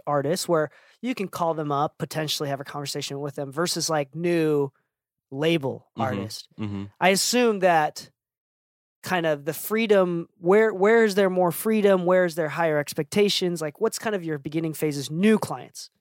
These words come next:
Speaker 2: New clients?
Speaker 1: Kinda getting to know them, w-, that conversation, who does that kinda go with, and how does that start with independent versus label?
Speaker 2: Yeah, I'm, uh, independent, it, it starts with the artist directly. So,
Speaker 1: Absolutely.
Speaker 2: um, just calling them, FaceTiming them.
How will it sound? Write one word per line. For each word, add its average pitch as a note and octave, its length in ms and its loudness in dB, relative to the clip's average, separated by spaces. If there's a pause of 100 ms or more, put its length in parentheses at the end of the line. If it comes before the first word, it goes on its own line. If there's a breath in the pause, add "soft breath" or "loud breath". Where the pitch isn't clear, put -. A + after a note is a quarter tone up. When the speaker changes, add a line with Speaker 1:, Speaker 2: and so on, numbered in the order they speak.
(100)
Speaker 2:
New C3 160 -4
clients? E3 480 -4
Speaker 1:
Kinda F#3+ 260 0
getting F#3 280 2
to D#3 100 -8
know D3 220 0
them, C#3+ 200 -2
w-, C#3+ 200 -12
that D3 220 -10
conversation, C#3+ 640 -6
who D#3 120 -4
does E3 120 -6
that C#3+ 160 -2
kinda C3 200 -12
go C3+ 200 -2
with, C#3 260 -2
and B2 160 -16
how C#3 100 -8
does C3 100 -8
that C3+ 140 -6
start B2 380 -6
with C3+ 260 -10
independent D#3+ 440 -4
versus C3+ 380 -8 (120)
label? B2+ 340 -12 (120)
Speaker 2:
Yeah, C3 300 4
I'm, C#3 220 2
uh, C3+ 200 6
independent, D#3+ 520 0
it, A2 200 0
it A#2 180 -2
starts C3+ 360 0
with G#2+ 120 -8
the - 100 -2
artist G#2 460 0
directly. F#2 640 -6
So, G2+ 260 0
Speaker 1:
Absolutely. B2 440 -4
Speaker 2:
um, F2+ 640 -2 (420)
just G2+ 420 -6 (260)
calling A2+ 400 2
them, A2 140 -2
FaceTiming G#2+ 640 -4
them. A2 400 -6